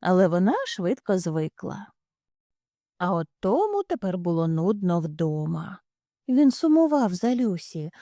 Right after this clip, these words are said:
але коли вона поверталася зі школи, то часто була надто втомленою, щоб гратися з ним. Тому він хвостиком ходив за мамою і хотів хоч чимось зайнятися. Мама казала, що Том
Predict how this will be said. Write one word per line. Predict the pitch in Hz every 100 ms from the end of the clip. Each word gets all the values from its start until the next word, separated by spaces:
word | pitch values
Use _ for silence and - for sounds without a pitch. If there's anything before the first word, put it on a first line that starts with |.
| -
але | - 214
коли | 185 196 190
вона | 202 202
поверталася | - 208 247 - 220 185 - 185
зі | 220
школи, | - - 403 285 170 - -
то | - 370
часто | - 185 - 190
була | 190 202
надто | 214 403 - 466
втомленою, | - - 196 165 165 165 165 - _
щоб | - - 277
гратися | 240 196 151 160 196
з | 220
ним. | 202 147 151 - _ _ _ _
Тому | 262 523 392
він | 208
хвостиком | - 175 226 466 - - 190
ходив | - 170 170 165
за | 185 156
мамою | 156 262 427 349 302 330 - - _ _
і | 453
хотів | - 170 - 330 392
хоч | 175 151
чимось | - 170 190 196
зайнятися. | 226 330 208 143 - 147 - - - _ _ _ _ _ _
Мама | - 208 440 330
казала, | - 202 202 185 170
що | - 180
Том | - 285 392